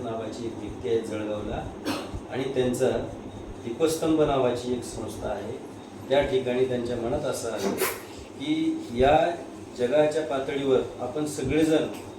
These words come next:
हातपाय असणाऱ्या मुलांसाठी आपण काम करतो, या दिव्यांग मुलासाठी काम केलं पाहिजे.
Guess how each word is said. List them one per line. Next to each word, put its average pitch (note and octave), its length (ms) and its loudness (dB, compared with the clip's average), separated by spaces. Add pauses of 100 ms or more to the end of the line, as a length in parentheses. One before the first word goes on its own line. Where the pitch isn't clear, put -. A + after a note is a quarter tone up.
हातपाय - 360 6
असणाऱ्या D3 380 6
मुलांसाठी C3+ 480 2
आपण A#2+ 260 -2
काम A2+ 240 -2
करतो, G#2+ 300 -6
या C3+ 160 -2
दिव्यांग C3 360 -2
मुलासाठी B2+ 400 0
काम A#2 240 -2
केलं A2 200 -2
पाहिजे. G#2 420 -2